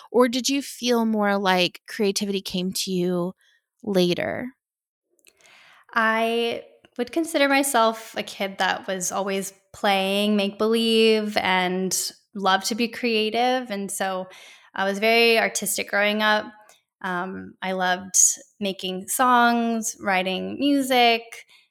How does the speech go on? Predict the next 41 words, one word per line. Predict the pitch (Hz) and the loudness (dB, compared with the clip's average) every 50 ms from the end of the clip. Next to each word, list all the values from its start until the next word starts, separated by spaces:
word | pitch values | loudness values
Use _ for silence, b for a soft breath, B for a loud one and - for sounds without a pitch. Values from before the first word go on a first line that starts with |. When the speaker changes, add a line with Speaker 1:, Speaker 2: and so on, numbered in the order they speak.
| _ _ _ - - | _ _ _ -16 -12
Speaker 2:
um, | 185 185 185 185 180 180 185 196 208 208 196 _ _ _ - - _ _ _ _ - - | -12 -10 -10 -10 -10 -12 -12 -12 -14 -14 -16 _ _ _ -20 -20 _ _ _ _ -2 2
acting, | 220 220 233 233 - - 240 233 220 214 214 220 208 | 2 2 2 0 -2 -2 0 2 2 2 2 0 -2
just, | 208 214 208 - - | -2 -4 -2 0 0
like, | 202 196 196 - - _ _ _ _ _ _ - | 0 0 -2 -6 -16 _ _ _ _ _ _ -6
making | 240 226 226 233 233 247 233 214 | -2 -2 0 0 0 0 -2 -2
stories | 208 - - 214 208 208 208 202 202 208 208 208 202 | -2 -2 0 2 2 4 4 4 4 2 2 2 0
and | 202 190 190 185 170 | -2 -2 -2 -2 -2
acting | 170 190 185 - 202 190 | -2 -2 -4 -6 -6 -4
them | 185 | -2
out | 180 175 | -2 -2
with | 180 - | -4 -4
my | 196 196 | -8 -8
friends, | 190 - 202 190 180 185 196 190 185 | -6 -4 -2 -2 -2 -2 -4 -6 -6
turning | - - - 190 185 185 185 | -6 -6 -4 -4 -4 -4 -4
the | 185 185 | -4 -4
camcorder | - - 202 180 190 185 - - 196 196 185 185 180 | -4 -4 -4 -4 -4 -4 -2 0 0 2 2 2 2
on | 180 180 180 180 180 180 180 | 2 2 2 2 2 0 0
and, | 180 170 170 180 B B B B B B B B B B - | -2 -4 -6 -8 B B B B B B B B B B -6
uh, | 202 190 - - 190 - - - | -4 -4 -2 -2 -2 -2 -4 -6
just | - 240 233 - - | -6 -8 -8 -8 -4
playing | - 240 202 196 196 202 196 | 0 2 2 4 2 0 -2
for, | 196 196 | -2 -2
like, | 190 190 185 - | -2 -2 0 0
hours, | 185 180 180 180 180 180 185 196 202 208 214 214 202 - - - | 0 0 0 0 0 0 0 0 0 -2 -2 -4 -4 -6 -6 -6
making | 214 196 202 214 208 | -6 -6 -4 -4 -4
music | 208 208 196 202 202 190 - | -2 -2 -4 -4 -6 -8 -8
videos. | 196 190 190 185 180 180 185 190 196 190 | -8 -6 -4 -4 -2 -2 -2 -2 -4 0
So | - 233 233 | 2 4 6
I | 233 | 6
was | 233 247 | 6 4
always, | 262 269 285 294 294 285 240 - - - - _ _ _ _ - | 4 4 6 4 4 2 0 -2 -4 -8 -10 _ _ _ _ -2
it's | 247 240 262 | 0 0 2
just | 294 - - | 0 0 2
funny. | - 254 226 196 175 | 4 4 4 4 2
Like, | 170 175 180 | 0 2 2
I, | 185 185 202 | 2 2 2
I | 185 160 202 208 208 | 2 2 0 0 0
was | 220 214 | 0 -2
thinking | - - 214 208 190 202 196 190 | -4 -4 -4 -4 -2 -2 -2 -2
about | 180 180 175 175 175 175 | 0 0 0 0 2 2
how | 185 180 180 175 180 | 2 2 2 0 -2